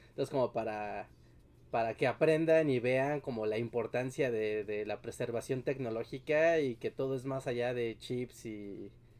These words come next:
y pedazos de plástico y banalidades, sino que puede ser algo in-, algo increíblemente interesante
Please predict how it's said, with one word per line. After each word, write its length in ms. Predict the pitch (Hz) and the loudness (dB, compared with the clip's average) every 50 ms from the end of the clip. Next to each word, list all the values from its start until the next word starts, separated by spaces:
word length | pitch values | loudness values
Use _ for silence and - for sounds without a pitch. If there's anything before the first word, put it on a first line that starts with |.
| - - - - - - - - - - - - | -20 -20 -20 -20 -20 -20 -20 -20 -20 -12 -6 -6
y 80 | 117 | -2
pedazos 380 | - - 127 123 117 135 143 120 | 0 2 2 2 2 2 2 0
de 100 | 120 113 | 0 0
plástico 880 | - 123 120 123 120 - - 127 113 - - 110 107 107 107 104 104 | 0 0 0 0 -2 -2 -6 -10 -10 -6 -4 -2 0 0 0 0 -2
y 240 | 104 104 104 104 101 | -2 -4 -4 -6 -6
banalidades, 680 | 98 104 104 107 104 104 107 107 110 117 127 139 151 139 | -6 -6 -6 -6 -6 -6 -4 -4 -2 0 0 0 -2 -2
sino 300 | - 123 104 98 95 87 | -6 -10 -10 -10 -12 -12
que 100 | - 101 | -14 -14
puede 220 | 98 - 117 117 110 | -6 -4 -2 -2 -2
ser 160 | - 127 117 | -2 -4 -4
algo 200 | 117 117 120 117 | -2 -2 -2 -2
in-, 100 | 117 117 - - - - - - | -4 -6 -10 -16 -20 -20 -14 -4
algo 280 | - 147 156 160 175 175 | 2 2 4 4 4 4
increíblemente 760 | 160 147 - 160 165 180 208 214 202 185 185 185 185 - 208 | 4 2 4 6 6 8 8 8 6 4 2 2 2 0 0
interesante 640 | 196 - 139 120 117 - - 143 143 - 170 185 | 0 0 0 0 0 -2 -2 -4 -2 -2 -4 -6